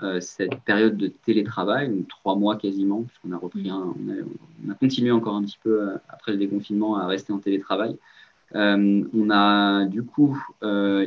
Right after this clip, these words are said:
Speaker 1: initié une démarche de dire, « OK, on va créer une charte autour du télétravail. »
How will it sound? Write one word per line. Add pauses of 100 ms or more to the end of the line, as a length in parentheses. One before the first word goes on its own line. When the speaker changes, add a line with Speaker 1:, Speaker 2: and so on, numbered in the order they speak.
Speaker 1:
initié
une
démarche
de
dire, «
OK,
on
va
créer
une
charte (400)
autour
du
télétravail. »